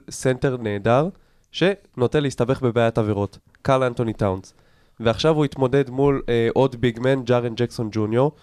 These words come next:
שגם הוא שחקן הגנתי נהדר, אבל כזה שידוע להסתבך בבעיית העבירות שלו, וממפיס בלי סטיבן אדמס ובלי, אה,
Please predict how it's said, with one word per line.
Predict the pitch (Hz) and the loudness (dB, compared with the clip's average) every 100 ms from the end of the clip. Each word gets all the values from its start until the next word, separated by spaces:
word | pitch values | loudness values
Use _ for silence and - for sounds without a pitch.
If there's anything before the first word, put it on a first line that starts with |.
| _ _ | _ _
שגם | 110 113 | -4 -2
הוא | 131 | -2
שחקן | 139 - 131 | -2 -2 -2
הגנתי | 123 113 110 127 123 | -2 -2 -4 -4 -2
נהדר, | 117 107 120 147 - | -2 2 2 2 0
אבל | 113 107 127 135 | -4 0 0 0
כזה | 120 131 | -4 -4
שידוע | - 110 113 123 | -4 -2 0 0
להסתבך | 110 - 110 117 | -2 -4 -2 -2
בבעיית | 120 110 107 113 | -2 -2 -2 0
העבירות | 117 104 104 131 | -2 0 0 0
שלו, | - 170 190 _ _ - _ 113 | 0 0 0 _ _ -20 _ -20
וממפיס | 110 113 113 110 135 139 143 165 147 | -4 0 2 0 -2 0 0 -2 -4
בלי | 120 123 143 147 | -6 0 0 0
סטיבן | - 139 131 123 | 0 0 2 2
אדמס | 120 131 139 - | 2 2 0 -2
ובלי, | 107 113 127 127 _ _ _ - | 0 2 2 2 _ _ _ -2
אה, | 113 | 2